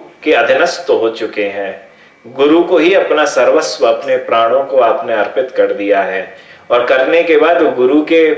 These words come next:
हाथ में ही अपने जीवन की डोर, अपनी भक्ति की डोर दे दी है, तो उसके बाद गुरु ने स्टीयरिंग संभाल ली है,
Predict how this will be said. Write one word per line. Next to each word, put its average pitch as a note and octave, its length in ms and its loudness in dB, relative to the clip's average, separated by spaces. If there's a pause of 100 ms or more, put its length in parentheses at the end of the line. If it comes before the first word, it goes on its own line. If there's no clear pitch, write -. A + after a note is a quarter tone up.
(160)
हाथ - 460 -2
में C#3+ 200 -2
ही F3+ 180 0
अपने C3+ 300 -2
जीवन A#2 440 -4
की C#3+ 160 -4
डोर, C3 340 0
अपनी C3 300 -4
भक्ति B2+ 380 -6
की C3 180 -8
डोर A2 300 0
दे G2+ 180 -6
दी G2+ 220 -8
है, G2 320 -12 (380)
तो G#3+ 80 2
उसके G#3 380 0
बाद F3+ 500 0
गुरु D#3 300 2
ने G3 180 2
स्टीयरिंग E3+ 520 0
संभाल G#3+ 560 0
ली B3 260 0
है, D#3+ 480 -2